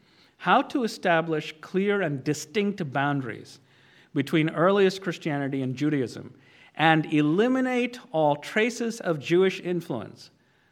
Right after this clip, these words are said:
from contemporary Christian theology and religious practice." Now, this lecture is already approaching, exceeding its limitations,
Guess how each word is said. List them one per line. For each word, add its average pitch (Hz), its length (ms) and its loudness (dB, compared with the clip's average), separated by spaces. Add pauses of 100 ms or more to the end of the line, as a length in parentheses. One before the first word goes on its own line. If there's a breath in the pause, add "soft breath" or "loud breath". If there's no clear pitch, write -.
from 143 240 -4
contemporary 160 800 -2 (220)
Christian 139 480 -6
theology 127 540 -4
and 120 120 -6
religious 107 380 -10
practice." - 680 -18 (840)
Now, 143 140 6
this 202 400 4
lecture 180 280 2
is 156 100 0
already 143 280 2
approaching, 143 540 -4
exceeding 120 400 -6
its - 140 -14
limitations, 196 840 -6